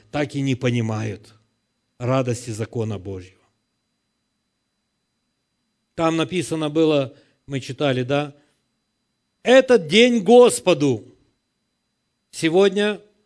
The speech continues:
многие, ну, ортодоксальные евреи, да, "День Господу" они даже свет не включат.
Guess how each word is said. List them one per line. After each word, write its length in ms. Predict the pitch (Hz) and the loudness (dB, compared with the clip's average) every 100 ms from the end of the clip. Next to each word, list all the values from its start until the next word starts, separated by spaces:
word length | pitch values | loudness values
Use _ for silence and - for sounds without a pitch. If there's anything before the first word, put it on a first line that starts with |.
| _ _ | _ _
многие, 720 | 135 151 165 165 165 160 147 - _ _ _ _ _ _ _ _ _ _ _ _ _ _ | -14 -6 -6 -2 0 0 -4 -16 _ _ _ _ _ _ _ _ _ _ _ _ _ _
ну, 240 | 135 107 82 _ _ _ _ _ | -16 -16 -18 _ _ _ _ _
ортодоксальные 920 | 123 117 120 120 - 156 151 127 120 | -18 -14 -10 -8 -4 -2 -2 -4 -4
евреи, 380 | 117 123 151 131 | -4 -2 0 0
да, 260 | 113 127 127 - _ _ _ | -2 -4 -6 -16 _ _ _
"День 320 | 123 190 160 | 0 2 2
Господу" 560 | 131 175 214 214 208 185 | 0 2 2 0 -2 -2
они 160 | 170 170 | -2 -4
даже 260 | 175 156 | -4 -4
свет 320 | 151 160 160 | -6 -2 -2
не 80 | 151 | -4
включат. 440 | 120 127 113 - | -12 -10 -10 -10